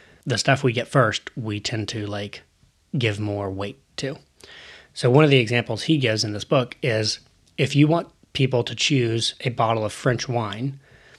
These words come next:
you should expose them to French background music before they decide to buy.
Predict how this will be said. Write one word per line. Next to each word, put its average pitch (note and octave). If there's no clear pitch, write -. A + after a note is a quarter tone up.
you C3+
should A#2
expose C3+
them A2
to A2+
French A2+
background A2
music A#2+
before C3
they G#2+
decide A2
to D3
buy. -